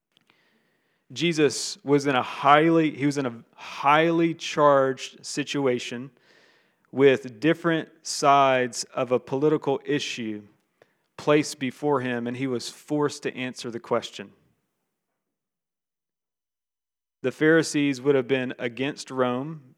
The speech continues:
and paying honor to Caesar. The Herodians were benefiting from being in league with Rome, and so he's, he's cornered. Are you for government or against it?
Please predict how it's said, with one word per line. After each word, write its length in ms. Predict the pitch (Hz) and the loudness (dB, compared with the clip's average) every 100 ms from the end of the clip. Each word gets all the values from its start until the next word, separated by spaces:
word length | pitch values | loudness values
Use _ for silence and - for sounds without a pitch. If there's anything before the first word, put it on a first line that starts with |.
| - | -14
and 220 | 123 120 | -12 -8
paying 300 | 127 123 123 | -6 -6 -8
honor 500 | - 127 127 127 120 - | -6 -6 -4 -8 -12 -12
to 140 | 127 | -10
Caesar. 560 | - 123 113 117 131 - _ _ _ | -10 -10 -10 -10 -12 -14 _ _ _
The 120 | 127 | -4
Herodians 840 | 117 127 135 139 135 131 120 - - | 0 2 2 2 -2 -6 -8 -10 -12
were 200 | - 120 | -4 -2
benefiting 680 | 113 135 175 147 135 120 117 | 0 0 0 -2 0 -2 -2
from 200 | 117 123 | -8 -8
being 280 | 120 127 127 | -4 -4 -4
in 240 | 123 120 123 | -8 -8 -4
league 280 | 143 143 | -2 -2
with 200 | 131 117 | -2 -6
Rome, 500 | 110 117 117 117 139 - | -4 -4 -4 -8 -12 -14
and 200 | 123 123 | -10 -8
so 220 | - 123 | -4 -4
he's, 320 | 117 135 123 _ | -4 -8 -10 _
he's 260 | 117 127 - | -12 -12 -12
cornered. 640 | - 185 202 107 101 _ _ _ _ _ _ _ _ - | -8 -4 -4 -6 -12 _ _ _ _ _ _ _ _ -2
Are 140 | 131 | 0
you 220 | 135 170 208 | 2 0 -4
for 340 | - 185 208 | 2 6 6
government 540 | 196 190 196 196 196 - | 6 4 4 0 -2 -2
or 120 | 147 | -2
against 440 | 139 139 135 - | 0 -2 -4 -8
it? 140 | 107 | -12